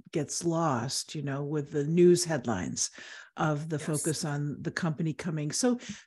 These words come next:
Speaker 1: could we go back and talk about that a little bit? Because I think that that's really been a hallmark of your work, that, that you don't have just a single focus.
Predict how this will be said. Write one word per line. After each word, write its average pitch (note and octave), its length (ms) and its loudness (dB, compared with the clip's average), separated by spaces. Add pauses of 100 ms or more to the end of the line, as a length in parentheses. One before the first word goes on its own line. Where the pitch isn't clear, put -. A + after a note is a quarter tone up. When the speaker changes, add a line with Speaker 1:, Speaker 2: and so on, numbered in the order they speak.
(100)
Speaker 1:
could F4+ 200 6
we G#4 140 4
go G4+ 180 0
back E4+ 200 4
and A3 120 4
talk - 300 -2
about F#3 300 -2
that E3+ 140 0
a E3 60 0
little D#3+ 280 0
bit? D#3 300 -4
Because F3 380 -6
I D#3+ 120 -2
think F#3+ 320 -4
that E3+ 180 0
that's D#3+ 300 -2
really G3+ 240 2
been D#3+ 180 0
a D#3 60 -2
hallmark D#3 520 -4
of D#3 100 -6
your D3 160 -6
work, C3+ 440 -8
that, - 220 -8 (220)
that C#3 280 -6 (360)
you F#3+ 120 2
don't F#3 240 6
have D3 240 -2
just - 260 -10
a C#3 60 -4
single D3+ 320 -6
focus. D3 520 -6